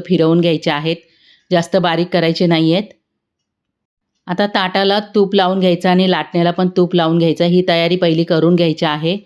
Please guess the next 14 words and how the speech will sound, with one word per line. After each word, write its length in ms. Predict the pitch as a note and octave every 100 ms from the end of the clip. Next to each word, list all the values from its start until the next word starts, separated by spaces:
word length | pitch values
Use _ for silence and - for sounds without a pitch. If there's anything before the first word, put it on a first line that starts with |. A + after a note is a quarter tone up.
| _ _ -
म्हणजे 180 | E3+ E3+
आपल्याला 340 | E3+ E3+ F3
वडी 280 | F3+ E3 E3+
बनवायला 420 | E3+ D#3+ D#3+ E3+
सोपं 320 | G3+ G#3 F#3 E3+
जातं. 320 | C3+ A#2 A2 - _ _ _ _ _ _ _ _ _ _ _ _ _
हे 80 | E3+
बघा, 160 | E3 G3
तीळ 280 | G3 F#3 F#3
आपल्याला 280 | F3+ F3
असे 240 | E3+ D#3 F3+
वाटून 340 | F#3 C#3+ E3+
घ्यायचे 280 | E3 D3+ E3
आहेत, 120 | F#3